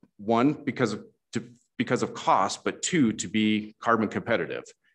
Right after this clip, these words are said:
If you burn natural gas instead of coal, you emit about half of the carbon emissions.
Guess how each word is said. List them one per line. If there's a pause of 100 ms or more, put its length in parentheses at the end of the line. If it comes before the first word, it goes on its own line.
(120)
If
you
burn
natural
gas
instead
of
coal, (140)
you
emit
about
half (200)
of
the
carbon
emissions.